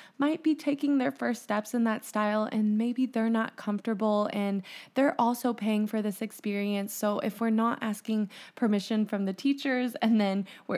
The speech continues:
also aren't asking the peers around us, and they aren't consenting to you taking a video and not knowing what you'll do with the video,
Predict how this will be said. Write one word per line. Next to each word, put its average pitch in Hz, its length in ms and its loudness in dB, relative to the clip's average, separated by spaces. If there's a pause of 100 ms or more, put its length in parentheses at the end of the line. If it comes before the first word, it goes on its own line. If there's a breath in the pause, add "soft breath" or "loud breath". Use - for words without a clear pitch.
also 214 440 4
aren't - 220 0
asking 196 400 -2
the 190 60 0
peers 190 320 -4
around 196 360 0
us, 196 200 0
and 196 120 0
they 190 120 0
aren't 196 200 -2
consenting 196 680 -2
to 190 380 -2 (240 loud breath)
you 269 180 6
taking 262 400 2
a 233 60 2
video 220 520 4
and 220 140 4
not 277 240 2
knowing 277 300 4
what 269 160 2
you'll 262 100 4
do 254 220 2
with 277 160 2
the 262 80 0
video, 240 560 2